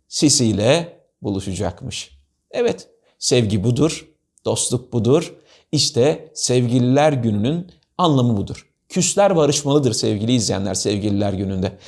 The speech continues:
Aralarında hiçbir husumet olmaması gereken iki demokrasi kahramanı. İkisi de bu ümmetin umudu, ikisi de dünya mazlumlarının umudu, ikisi de demokrasi savunucusu, ikisi de ülkesini çok seviyor, ikisi de sürekli dış güçlerin oyunlarıyla mücadele etmek zorunda kalıyor.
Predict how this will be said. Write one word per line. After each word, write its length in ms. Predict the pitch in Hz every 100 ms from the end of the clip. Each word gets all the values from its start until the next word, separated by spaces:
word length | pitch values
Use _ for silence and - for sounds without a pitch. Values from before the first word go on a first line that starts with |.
| - _
Aralarında 500 | 143 175 202 220 233
hiçbir 360 | 233 202 - 226
husumet 540 | 208 190 202 190 202
olmaması 500 | 180 208 180 139 127
gereken 500 | 147 160 131 170 185 - _ _
iki 320 | 277 269 233
demokrasi 480 | 185 175 180 156 -
kahramanı. 600 | 127 110 107 101 95 92 - _ _ -
İkisi 400 | 247 254 202 180
de 260 | 214 226 185
bu 160 | 202
ümmetin 380 | 160 147 135 175
umudu, 600 | 160 123 117 98 175 202 -
ikisi 360 | 269 254 208 196
de 120 | 196
dünya 320 | 185 185 196
mazlumlarının 720 | 185 143 139 127 123 117 156 143
umudu, 500 | 120 113 104 185 - - _
ikisi 400 | 269 285 254 226
de 120 | 233
demokrasi 460 | 202 190 190 180 -
savunucusu, 720 | 170 143 120 113 117 254 - - - _
ikisi 400 | 247 254 247 233
de 100 | 233
ülkesini 540 | - 202 185 196 214 202
çok 240 | 233 226
seviyor, 380 | - 226 240 269
ikisi 420 | 208 262 294 240
de 80 | 233
sürekli 360 | 240 233 220 185
dış 180 | 131
güçlerin 420 | 220 220 - 220 226
oyunlarıyla 520 | 208 202 202 226 214
mücadele 480 | 175 180 185 185 202
etmek 240 | 208 220
zorunda 300 | 240 247 269
kalıyor. 340 | 277 294 302